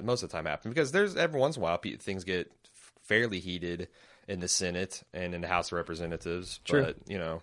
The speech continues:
Speaker 1: if you're watching C-SPAN, it's mostly boring bullshit. Uh, so this terrorist family, head by Catelyn Stark, and her daughter is some Eurotrash name, like, I don't know, Cassandra.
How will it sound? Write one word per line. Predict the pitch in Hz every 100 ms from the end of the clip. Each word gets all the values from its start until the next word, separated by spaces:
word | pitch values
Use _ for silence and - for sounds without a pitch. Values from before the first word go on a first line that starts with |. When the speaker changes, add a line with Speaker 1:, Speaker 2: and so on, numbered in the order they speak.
| -
Speaker 1:
if | 95
you're | 101
watching | 98 -
C-SPAN, | - 110 - 85
it's | 82 -
mostly | 92 87
boring | 80 85 82 82
bullshit. | 90 92 - 62 - _ _ _ _ _ - - - - _ _ _ _ _ -
Uh, | 139 139 127 120 107 101 98 90
so | - - 151 147
this | 185 -
terrorist | 190 175 147 -
family, | 120 107 107 92
head | 110 113
by | 104 101 98 - - -
Catelyn | - 104 - 98 95 87
Stark, | - 95 85 78 - - - -
and | 92 92 90 87 - -
her | 95
daughter | 85 107 110 104 95
is | 78 87 85 82
some | - 98 92 87 87 85 90 - 87
Eurotrash | 92 92 85 90 87 82 -
name, | 82 82 82 80 71
like, | 64 - 80 - -
I | -
don't | 76 71
know, | 71
Cassandra. | - 82 - 80 78 80 78 78